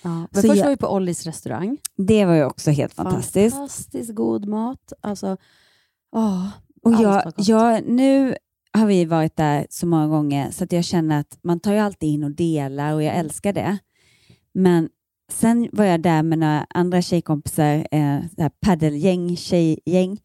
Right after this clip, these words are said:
Speaker 2: Och då var det så här, "Nu ska vi dela lite." Jag bara, "Nej, jag vill ha den där carpaccion själv."
Speaker 1: <laughs>
Speaker 2: För att jag är liksom inte nöjd med att dela. Jag vill ha
Speaker 1: Nej.
Speaker 2: mycket mer av
Speaker 1: Ja.
Speaker 2: allting.
Speaker 1: Nu vet du vad du gillar där. Eller
Speaker 2: Ja,
Speaker 1: vad
Speaker 2: men jag
Speaker 1: som är
Speaker 2: gillar
Speaker 1: favorit.
Speaker 2: allt, men jag vill ha hela portioner.
Speaker 1: Ja. Mm.
Speaker 2: För att jag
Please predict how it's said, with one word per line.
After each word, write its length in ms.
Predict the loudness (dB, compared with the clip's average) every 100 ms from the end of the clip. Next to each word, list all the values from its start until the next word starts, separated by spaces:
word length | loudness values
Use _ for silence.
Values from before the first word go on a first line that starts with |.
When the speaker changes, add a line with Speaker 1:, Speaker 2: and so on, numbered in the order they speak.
| _ -20 -20 _ -20 _ -2
Speaker 2:
Och 140 | 2
då 80 | 2
var 200 | 2 2
det 100 | 0
så 120 | 0
här, 220 | 0 -2 -6 _
"Nu 180 | -6 -4
ska 140 | -4 -4
vi 80 |
dela 280 | 0 2 2
lite." 220 | -2 0
Jag 80 | 0
bara, 80 | 2
"Nej, 340 | 2 2 2
jag 80 | 2
vill 120 | 0 0
ha 80 |
den 180 | 0 0
där 100 | 0
carpaccion 560 | 0 0 0 -2 0 -2
själv." 320 | 2 0 0
Speaker 1:
<laughs> 720 | -4 -6 _ -20 -20 -14 -6 2
Speaker 2:
För 160 | 4
att 100 | 4
jag 200 | 2 2
är 40 | 2
liksom 220 | 0 -2
inte 160 | 0 4
nöjd 540 | 4 4 4 2 0
med 80 | -2
att 120 | -2
dela. 340 | -2 0 2 2
Jag 140 | 2
vill 140 | 2 0
ha 100 | 2
Speaker 1:
Nej. 80 |
Speaker 2:
mycket 220 | 2 2 2
mer 400 | 2 2 0 0
av 80 | 0
Speaker 1:
Ja. 60 |
Speaker 2:
allting. 500 | 0 -2 -2 -4 -4 -8
Speaker 1:
Nu 140 | -10
vet 280 | -6 -6 -8
du 80 | -12
vad 180 | -12 -10
du 60 |
gillar 400 | -10 -10 -10 -12
där. 200 | -14 -16 -20 -8
Eller 120 | 0
Speaker 2:
Ja, 80 | 2
Speaker 1:
vad 40 |
Speaker 2:
men 100 | 4
jag 80 | 4
Speaker 1:
som 60 | 6
är 40 |
Speaker 2:
gillar 160 | 4 4
Speaker 1:
favorit. 180 | 2 2
Speaker 2:
allt, 340 | 2 2 -2
men 180 | 2 4
jag 200 | 4 2
vill 140 | 2 2
ha 220 | 4 2
hela 420 | 2 2 2 2
portioner. 520 | 0 0 0 0 0 -2
Speaker 1:
Ja. 60 |
Mm. 160 | -6 -10 _ _ -10 -2
Speaker 2:
För 80 |
att 120 | -2 2
jag 440 | 2 2 0 -2